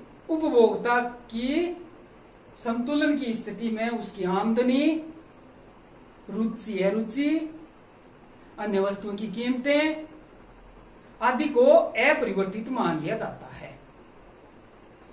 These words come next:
इसी प्रकार उत्पादक के संतुलन में साधनों की कीमतों, टेक्नोलॉजी आदि को स्थिर मान लिया जाता है। अर्थशास्त्र में मुख्यतः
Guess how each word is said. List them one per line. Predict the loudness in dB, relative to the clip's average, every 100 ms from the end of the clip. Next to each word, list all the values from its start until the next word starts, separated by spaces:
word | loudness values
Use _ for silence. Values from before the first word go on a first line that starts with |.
| -20 -2
इसी | 0 4 6
प्रकार | 6 4 6 8 8 6 2 -12 -20 -20 -20 -20 -18 -14
उत्पादक | -6 0 2 2 0
के | 0
संतुलन | -2 -2 -4 -4 -2
में | -4 -6
साधनों | 0 4 4 4 0
की | -2 -6
कीमतों, | -4 -2 -2 0 0 0 -2 -12 -20 -20 -10 -2
टेक्नोलॉजी | -2 0 -2 0 0 -2 -4 -4 -6 -12 -6
आदि | -4 -4 0
को | 4 6 6 2 -6 -10 -8
स्थिर | -2 4
मान | 4 4 -2
लिया | -8 -10
जाता | -12 -14
है। | -14 -16 -18 -20 -20 -20 -20 -20 -20 -20 -20 -20 -20 0
अर्थशास्त्र | 0 6 6 6 6 6
में | 8 8 8 6
मुख्यतः | 2 2 0 0 0 2 2